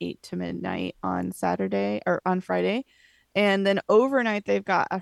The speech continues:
really long game, midnight to six A M, Attack of the Swarm, uh, table that's gonna be going on Starfinder. And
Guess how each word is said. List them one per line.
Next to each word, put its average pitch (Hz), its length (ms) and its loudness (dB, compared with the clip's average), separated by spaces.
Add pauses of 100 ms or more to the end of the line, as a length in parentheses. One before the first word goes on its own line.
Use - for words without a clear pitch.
really 220 240 2
long 185 320 -2
game, 185 240 -8
midnight 185 360 -6
to 180 100 -12
six - 320 -6
A 185 160 -2
M, - 340 -2
Attack - 380 0
of 190 100 -4
the 185 100 -4
Swarm, 180 540 -4 (180)
uh, 196 200 -6 (100)
table 185 340 -4
that's 185 160 -8
gonna 190 140 -10
be - 80 -8
going 180 240 -6
on 190 120 -8
Starfinder. 226 500 -4
And 285 80 -2